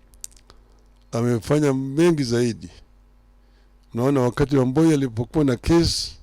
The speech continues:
wengine wakisema ati baba, bwana yake mpaka asipeleke kule Nyalgunga, Jaramogi alisimama na Wamboi akasema, "Ke-, Mkenya anaweza kuzikwa mahali popote."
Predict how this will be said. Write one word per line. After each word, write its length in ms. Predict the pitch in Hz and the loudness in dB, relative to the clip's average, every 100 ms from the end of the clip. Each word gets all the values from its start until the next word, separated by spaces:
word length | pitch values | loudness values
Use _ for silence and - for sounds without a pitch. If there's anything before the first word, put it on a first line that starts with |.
| - - - - _ - _ _ - | -20 -20 -20 -20 _ -20 _ _ -10
wengine 300 | 117 147 147 | -2 0 2
wakisema 540 | 123 120 - 156 143 | 0 -2 0 0 0
ati 260 | 127 127 127 117 - | -2 -4 -8 -14 -12
baba, 220 | 120 120 120 | -6 -4 -2
bwana 300 | 123 123 131 | -2 0 0
yake 400 | 147 - 139 139 | -2 -2 -4 -4
mpaka 420 | 139 - 139 139 | -8 -8 -4 -4
asipeleke 720 | 110 110 127 139 123 143 131 | -4 -4 -4 -4 -4 -4 -4
kule 240 | 117 151 | -4 -2
Nyalgunga, 720 | 139 135 127 143 165 151 156 - _ _ _ - | -2 -2 -2 0 0 2 -4 -6 _ _ _ -8
Jaramogi 640 | 127 127 127 156 160 143 | -2 0 0 2 2 0
alisimama 500 | 139 123 110 135 135 | -2 -4 -6 -2 -2
na 100 | 123 | 0
Wamboi 440 | 113 107 107 135 135 | 0 -2 0 0 0
akasema, 640 | 120 117 - 131 123 123 - _ _ _ _ _ - | 0 -4 -2 -2 -2 -6 -10 _ _ _ _ _ -12
"Ke-, 200 | - 147 | -2 0
Mkenya 440 | 135 127 156 147 | 0 -2 0 2
anaweza 280 | 135 139 135 | 2 2 0
kuzikwa 420 | - 104 117 117 | -2 -4 -4 -6
mahali 260 | 107 92 90 | -6 -4 -6
popote." 540 | 85 82 92 - - | -10 -10 -8 -6 -6